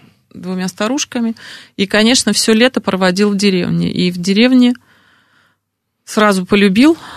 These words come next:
лошадей, и в колхозе работали же все, от мала до велика. Вот, и всё лето он на лошадях, там, стоговал сено, там, что-то отвозил, в ночное, конечно, ездил. И вот там с пяти лет буквально вот он п-, так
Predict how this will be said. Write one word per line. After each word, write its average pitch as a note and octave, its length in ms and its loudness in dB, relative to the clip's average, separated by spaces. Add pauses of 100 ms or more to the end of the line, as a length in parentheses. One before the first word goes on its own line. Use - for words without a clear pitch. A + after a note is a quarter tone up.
(220)
лошадей, G#3 800 0
и G3+ 320 -2 (1500)
в - 100 -20
колхозе B3+ 640 0 (200)
работали G3 560 2
же F#3 120 -2
все, A#3+ 440 -4 (160)
от F3+ 140 -8
мала F#3+ 240 2
до F#3 120 -4
велика. G#3 540 -4 (960)
Вот, F#3+ 320 -2
и G3 40 -4
всё G#3+ 220 0
лето A3+ 320 2
он F#3+ 120 2
на F#3+ 100 2
лошадях, G3 640 -2
там, F#3 200 -6
стоговал F#3 540 -4
сено, A#3+ 500 -4
там, G3+ 300 -14
что-то - 280 -12
отвозил, G3 380 -4
в G#3 60 0
ночное, G#3+ 500 -2
конечно, G3+ 440 -6
ездил. G3 320 -6 (320)
И A3+ 100 2
вот C4 180 2 (180)
там G3+ 200 0
с - 80 -6
пяти A3 320 -2
лет A#3 220 2
буквально G3+ 500 -6
вот G3 180 -4
он G3+ 260 -8
п-, - 120 -8
так F#3+ 220 -4